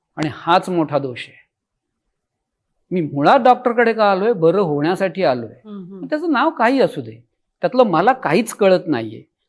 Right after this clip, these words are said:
Speaker 1: आणि ज्याला कळतंय असं मला वाटतं म्हणून मी त्याच्याकडे गेलो, तो माझ्या दृष्टीने तज्ञ आहे. पण तो जो म्हणतोय की हे होऊच शकत नाही, तर मग तो तज्ञ माझ्या उपयोगाचा नाही.
Speaker 2: हम्म.
Speaker 1: मी दुसऱ्या तज्ञाकडे जायला पाहिजे, तिसऱ्याकडे, चौथ्याकडे, पाचव्याकडे, दहाव्याकडे, शंभराव्याकडे, कारण मला माझं इप्सित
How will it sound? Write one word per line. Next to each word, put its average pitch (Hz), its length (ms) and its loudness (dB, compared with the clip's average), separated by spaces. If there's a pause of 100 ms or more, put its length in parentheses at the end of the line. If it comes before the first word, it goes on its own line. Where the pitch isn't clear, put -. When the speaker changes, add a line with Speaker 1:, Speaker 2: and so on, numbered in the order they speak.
Speaker 1:
आणि 170 200 0
ज्याला 160 300 4
कळतंय 302 420 4
असं 196 240 4
मला 170 280 4
वाटतं 190 380 2
म्हणून 196 260 0
मी 226 80 -6
त्याच्याकडे 226 380 -4
गेलो, 294 180 -2
तो 349 120 -2
माझ्या 247 260 0
दृष्टीने 233 400 -6
तज्ञ 294 220 2
आहे. 143 100 -10 (720)
पण 208 100 -2
तो 247 240 6
जो 339 100 6
म्हणतोय 233 300 6
की 226 140 -4
हे 208 140 2
होऊच 165 380 4
शकत 190 320 2
नाही, 123 340 -6 (580)
तर 220 60 -2
मग 226 160 -4
तो 285 60 -6
तज्ञ 254 280 -8
माझ्या 247 280 -2
उपयोगाचा 240 580 -4
नाही. 135 400 -10 (280)
Speaker 2:
हम्म. 180 240 -20 (520)
Speaker 1:
मी 165 60 -6
दुसऱ्या 156 360 -2
तज्ञाकडे 175 580 0
जायला 147 280 2
पाहिजे, 147 240 -4
तिसऱ्याकडे, 156 640 -4
चौथ्याकडे, 147 560 -4
पाचव्याकडे, 156 580 -2
दहाव्याकडे, 151 540 0
शंभराव्याकडे, 202 800 4
कारण - 420 -4
मला 233 240 2
माझं 196 360 2
इप्सित 285 380 -4